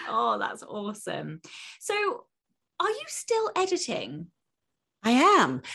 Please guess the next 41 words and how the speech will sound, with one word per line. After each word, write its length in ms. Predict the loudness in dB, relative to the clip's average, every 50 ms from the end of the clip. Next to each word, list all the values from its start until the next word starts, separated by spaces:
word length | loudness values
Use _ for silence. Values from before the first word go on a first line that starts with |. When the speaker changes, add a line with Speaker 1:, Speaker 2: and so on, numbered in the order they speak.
| -4 0 2
Speaker 2:
It's 180 | 2 2 0 0
just, 320 | 2 2 2 2 0 -4 -2 2
I, 220 | 4 4 4 4 2 -4 -10 _ _ -8
I, 120 | -8 -6 -2 0
I 80 | 2 2
still 280 | 2 2 2 2 4
do 240 | 4 6 6 6 6
it, 100 | 6 6
and 80 | 4 2
it's 160 | 0 0 -2
still 460 | 2 4 6 8 8 6 6 4 0 -12 _ _ _ _ _ _ _ _ -20 -20 -16 -12 -12 -12 -12 -12 -8 -4
my 120 | -2 0
number 240 | 0 0 2 2 4
one 160 | 4 6 6
love, 340 | 6 6 6 4 4 2 2
really. 500 | 2 4 4 4 4 4 4 2 -2 -4 _
But, 260 | 2 2 2 2 2 2
um, 460 | 4 6 6 6 6 6 4 2 0 -4 _ -18 -16 -16 -16 -8 -2 -2
I 60 | 0
book 280 | 2 4 2 2 2 0 2
up 320 | 4 4 4 4 2 0
by, 140 | 0 0 2
like, 200 | 4 2 2 0
February, 580 | -2 -2 0 0 2 4 4 4 6 6 4 4
I'm 100 | 4 2
kind 200 | 2 2 0 2
of 60 | 2
booked 220 | 0 -2 -2 -4
for 100 | -6 -4
the 100 | -2 0
year. 280 | 0 0 -2 -4 -6 -8
So 180 | -6 -2 0 2
more, 400 | 4 4 6 6 4 4 4 2 2
more 220 | 2 4 6 6
often 260 | 4 4 4 2 2
than 120 | 4 4 4
not, 200 | 4 4 4 4
I'm 160 | 2 2 0
closed 640 | 0 0 2 4 4 4 2 0 -2 -6 -10 -12 -16 _ _ -20 -20 -20 -20 -20 _ _ _ -10
to 120 | -4 0 2
new 260 | 4 4 4 2 0